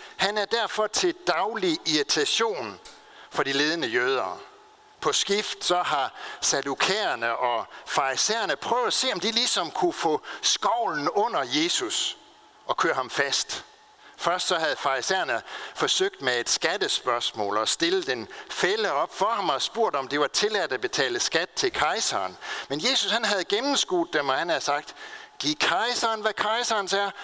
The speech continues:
og giv Gud, hvad Guds er." Så var det saddukæerne, der havde forsøgt at fange ham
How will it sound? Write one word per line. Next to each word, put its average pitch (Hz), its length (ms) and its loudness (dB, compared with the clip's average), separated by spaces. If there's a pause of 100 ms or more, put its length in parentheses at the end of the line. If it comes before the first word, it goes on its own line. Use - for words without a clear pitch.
og 185 160 0
giv 196 140 0
Gud, 180 380 2
hvad 135 140 2
Guds 156 400 2
er." 98 320 -4 (720)
Så - 140 2
var 226 100 2
det 175 140 2
saddukæerne, 156 680 0
der 113 120 2
havde 113 180 0
forsøgt 135 480 0
at 113 100 -2
fange 135 320 0
ham 98 200 -4